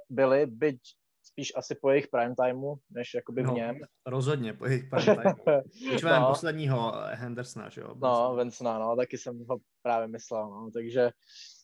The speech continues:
Speaker 1: takže na Chandlera se hodně těším a Dan Hooker, já jsem nedávno koukal na ten zápas s Poirierem a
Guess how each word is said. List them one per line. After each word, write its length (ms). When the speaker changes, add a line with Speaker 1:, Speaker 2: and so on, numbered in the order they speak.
Speaker 1:
takže 200
na 80
Chandlera 360
se 120
hodně 220
těším 480
a 320
Dan 180
Hooker, 420
já 160
jsem 180
nedávno 460
koukal 340
na 80
ten 180
zápas 300
s 60
Poirierem 680
a 120